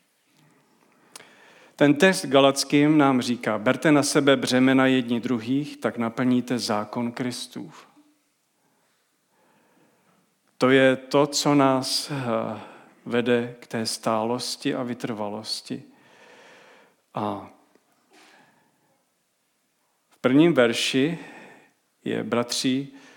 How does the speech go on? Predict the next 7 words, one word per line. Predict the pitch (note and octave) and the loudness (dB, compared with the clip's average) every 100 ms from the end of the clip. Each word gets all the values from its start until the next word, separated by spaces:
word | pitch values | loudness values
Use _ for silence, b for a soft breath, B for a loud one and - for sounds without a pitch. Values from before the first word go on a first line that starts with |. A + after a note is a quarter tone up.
| B B B - | B B B -16
upadne-li | - C3+ C3+ C#3+ C#3+ | -2 2 4 4 6
někdo | C#3 C#3 D3 | 6 4 2
z | C3+ | 2
vás | C3+ C#3 | 2 2
do | B2+ | 2
nějakého | B2 B2 B2 D3 B2+ | 2 2 2 -2 -2
provinění, | G#2+ A#2+ A2 B2 B2 B2 C3 C#3 D3 | -4 -4 -2 0 2 2 2 0 -4